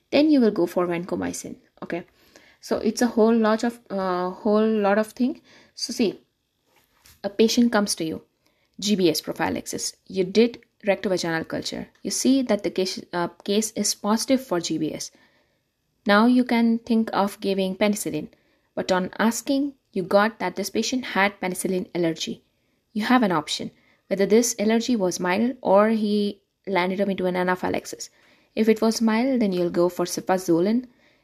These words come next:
If it was high risk, like s-, anaphylaxis, then you'll do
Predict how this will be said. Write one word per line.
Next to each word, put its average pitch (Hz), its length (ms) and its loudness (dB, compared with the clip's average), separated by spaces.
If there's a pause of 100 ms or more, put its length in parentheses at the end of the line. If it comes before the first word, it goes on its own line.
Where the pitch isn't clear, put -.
If 214 180 0
it 214 200 -2
was 202 340 2
high 196 380 2
risk, 247 400 -2
like 180 180 0
s-, - 300 -12
anaphylaxis, 196 800 -2 (360)
then 202 220 2
you'll 196 220 2
do 233 380 2